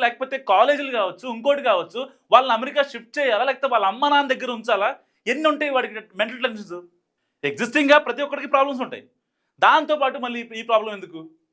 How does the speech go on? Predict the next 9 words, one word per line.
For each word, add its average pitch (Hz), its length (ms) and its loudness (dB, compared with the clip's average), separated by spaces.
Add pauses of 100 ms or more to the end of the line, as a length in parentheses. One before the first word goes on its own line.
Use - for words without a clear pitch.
(360)
కేవలం 262 360 4 (720)
భారతీయుల్ని 214 580 0 (500)
ఫిల్టర్ 240 360 -2 (100)
చేయాలని 190 400 -2 (180)
ఒకే 285 200 0 (120)
ఒక్క - 240 -4
రీజన్తో 196 360 -6 (580)
ట్రంప్ 233 320 2
ఆడుతున్న 208 340 -4